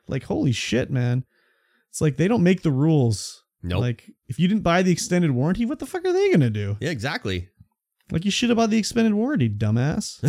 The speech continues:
Speaker 2: <laughs> Yep.
Speaker 1: Anyways, whatever. Just treat people with some respect.
Speaker 2: Yeah, treat
Speaker 1: But it is
Speaker 2: people
Speaker 1: weird that it's
Speaker 2: good.
Speaker 1: in Japan.
Speaker 2: Very weird.
Speaker 1: 'Cause usually they're kinda just like,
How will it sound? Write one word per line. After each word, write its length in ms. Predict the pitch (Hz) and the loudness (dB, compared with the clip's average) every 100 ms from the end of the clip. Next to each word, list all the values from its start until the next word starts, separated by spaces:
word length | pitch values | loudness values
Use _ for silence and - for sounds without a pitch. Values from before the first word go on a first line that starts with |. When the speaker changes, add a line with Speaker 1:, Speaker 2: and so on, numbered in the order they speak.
| - 156 - 160 - 131 - | -2 -4 -2 0 2 0 0
Speaker 2:
<laughs> 40 | |
Yep. 260 | 95 147 - _ _ - | -2 -2 -4 _ _ -2
Speaker 1:
Anyways, 500 | 117 110 120 - - | -2 -2 -4 -8 -8
whatever. 460 | - - 53 127 _ 226 _ _ _ _ | -6 -6 -4 -6 _ -20 _ _ _ _
Just 260 | - 139 - | -4 -4 -2
treat 260 | 160 170 | -4 -2
people 240 | - 143 135 | -2 0 0
with 120 | 131 | -2
some 200 | - 120 | -2 -2
respect. 540 | 113 - - 120 - - | -2 -4 -8 -8 -10 -4
Speaker 2:
Yeah, 200 | 107 85 - - | -4 -4 -12 -12
treat 220 | 170 165 | -4 0
Speaker 1:
But 100 | 170 | 2
it 60 | |
is 140 | 240 196 | 2 2
Speaker 2:
people 300 | 143 135 - - - - _ _ _ _ _ - 139 | 0 -4 -10 -18 -20 -20 _ _ _ _ _ -10 -2
Speaker 1:
weird 280 | 139 123 | 2 2
that 140 | 113 110 | 2 0
it's 140 | 80 | 0
Speaker 2:
good. 60 | 123 | 0
Speaker 1:
in 100 | 113 | 0
Japan. 520 | 110 - 117 - 107 _ - | -4 -6 -6 -6 -8 _ -20
Speaker 2:
Very 440 | 101 104 95 92 78 | -16 -12 -8 -8 -10
weird. 240 | 65 65 _ _ - - | -16 -20 _ _ -18 -18
Speaker 1:
'Cause 180 | - - | -16 -8
usually 360 | 165 247 247 151 | -6 -4 -2 0
they're 160 | 139 | 0
kinda 320 | - 143 131 117 | 0 0 0 0
just 220 | 123 - | -2 -2
like, 300 | 123 117 | -4 -4